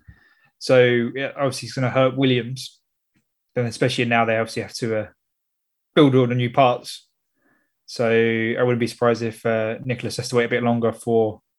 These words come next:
his parts on the car, because they have to rebuild the parts for Alex.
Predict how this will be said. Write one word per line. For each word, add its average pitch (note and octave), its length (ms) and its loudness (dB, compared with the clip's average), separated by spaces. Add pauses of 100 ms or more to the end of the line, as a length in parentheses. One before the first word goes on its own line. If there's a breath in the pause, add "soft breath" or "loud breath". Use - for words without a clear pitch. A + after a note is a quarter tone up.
(560)
his C#3 160 2
parts A#2 380 2
on A#2 100 -4
the A2 80 -10
car, A2+ 240 2
because A2+ 320 -8
they A2+ 80 -2
have G#2+ 160 -6
to - 120 -12
rebuild A2 320 -4
the G#2+ 40 -10
parts G#2 300 -6
for A2 220 0
Alex. A#2 520 0